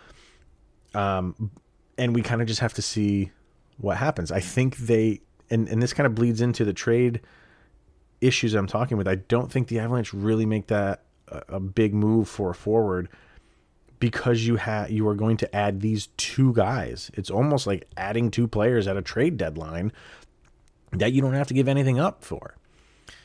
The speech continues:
And yes, they're prospects and they're not proven, like, you know, a, a player that you would be trading for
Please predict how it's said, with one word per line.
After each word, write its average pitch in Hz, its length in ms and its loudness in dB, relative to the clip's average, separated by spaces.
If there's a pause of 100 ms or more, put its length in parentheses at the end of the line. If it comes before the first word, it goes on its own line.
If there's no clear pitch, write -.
(200)
And 127 140 4
yes, - 360 0
they're 85 400 0 (160)
prospects 98 560 -4
and 98 120 0
they're 92 120 2
not 87 220 -4
proven, 101 600 -2
like, 87 400 -4
you 95 80 -2
know, 82 240 -2
a, - 300 -4
a 87 40 -6
player 95 400 2
that 90 140 0
you 92 100 -2
would 92 100 0
be 87 100 -2
trading 90 400 -2
for 85 580 -2